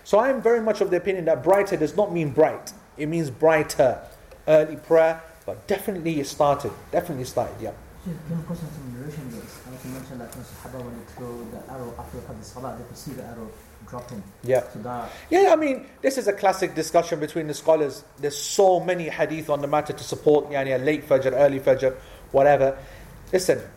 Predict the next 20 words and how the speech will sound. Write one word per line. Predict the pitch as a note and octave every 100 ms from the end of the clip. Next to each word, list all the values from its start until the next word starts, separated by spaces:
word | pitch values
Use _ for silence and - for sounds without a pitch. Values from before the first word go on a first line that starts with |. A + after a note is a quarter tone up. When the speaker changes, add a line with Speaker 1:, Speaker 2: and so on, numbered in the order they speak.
| -
Speaker 1:
there's | C3
one | F3 F#3+
thing | F3+
that | D#3
we're | D3+
forgetting, | C3+ C3 A#2+ G2+ - - - - -
right? | B2+ C#3 D#3+ - - - - - - - -
That | D3 D3 -
in | D#3+ C#3+
the | C3
night | D#3+ F#3+ G3
time, | - F#3+ G3+ G3+ -
in, | D3+
like, | D#3 D3+ -
in | D3 C#3
December | - G3 F#3
time | F#3 F#3 F#3+ F#3+ - -
or | D3 C#3 C3+ -
winter | D3+ F3 -
time, | F#3 F3+